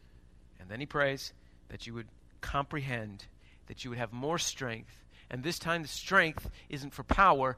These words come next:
This time the strength is for comprehension, for understanding. You're going to need to be empowered,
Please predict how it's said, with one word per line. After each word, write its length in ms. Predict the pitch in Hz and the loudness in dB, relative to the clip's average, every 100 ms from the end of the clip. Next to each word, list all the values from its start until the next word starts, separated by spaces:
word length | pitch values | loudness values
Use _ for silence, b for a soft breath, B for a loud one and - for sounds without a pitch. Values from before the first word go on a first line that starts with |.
| b - | b -12
This 140 | 156 | -4
time 240 | 175 165 | 2 2
the 80 | 135 | 2
strength 760 | - - - 190 180 143 - - b | -2 -2 4 8 8 4 -8 -10 b
is 180 | - 131 | -6 -6
for 200 | - 143 | -4 -6
comprehension, 840 | - 143 127 123 135 147 - 110 110 - b b | -2 -4 -4 -6 -2 -2 -2 -8 -12 -20 b b
for 220 | - 151 - | -4 -4 -2
understanding. 960 | 156 143 123 - - 165 139 120 113 - - - - - - - - b b | -4 -2 -2 -2 0 2 0 -2 -8 -14 -20 -20 -20 -20 -20 -20 -20 b b
You're 120 | 147 151 | -4 2
going 200 | 180 180 | 4 4
to 80 | |
need 220 | 175 185 - | 4 0 0
to 100 | 160 | -2
be 260 | 185 190 | 2 0
empowered, 800 | 190 170 151 - 190 147 127 127 | 0 -2 0 10 12 12 6 -2